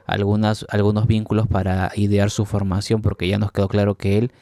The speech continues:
lo que quiere es contrarrestar a los, a los héroes, ¿no? Que cree que no generan o que contribuyen a que haya esta especie de desigualdad en, en el, en el U S M o en el, o en el planeta, mejor dicho, de, dentro del U S M,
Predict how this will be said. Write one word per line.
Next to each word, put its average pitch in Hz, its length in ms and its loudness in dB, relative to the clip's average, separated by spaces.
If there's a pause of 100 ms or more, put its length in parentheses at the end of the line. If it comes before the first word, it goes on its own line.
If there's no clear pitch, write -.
(420)
lo 95 220 0
que 92 140 -4
quiere 107 240 0
es 107 100 -2
contrarrestar 98 680 -2
a 101 60 0
los, - 420 -6
a - 80 -8
los 98 300 -2
héroes, 101 500 0
¿no? 101 240 -2 (480)
Que 98 220 -2
cree 107 300 0
que 92 200 -4
no 101 240 0
generan 98 800 0
o 95 100 -6
que - 260 -6 (100)
contribuyen 110 640 0
a 98 80 0
que - 160 -4
haya 104 140 2
esta - 180 -2
especie 104 360 -4
de 101 240 0 (540)
desigualdad 92 840 0 (720)
en, 92 720 -2 (760)
en 104 280 -2
el, 101 260 -2
en 101 160 2
el 101 220 0
U 107 160 4
S - 140 0
M 104 200 0
o 101 160 0
en 98 80 0
el, 98 160 -4
o 101 120 2
en 104 60 0
el 98 120 -4
planeta, 101 380 0
mejor 101 260 -2
dicho, 95 180 -2
de, 95 140 0
dentro 101 300 0
del 95 140 0
U 95 120 2
S 95 140 -4
M, 92 220 -6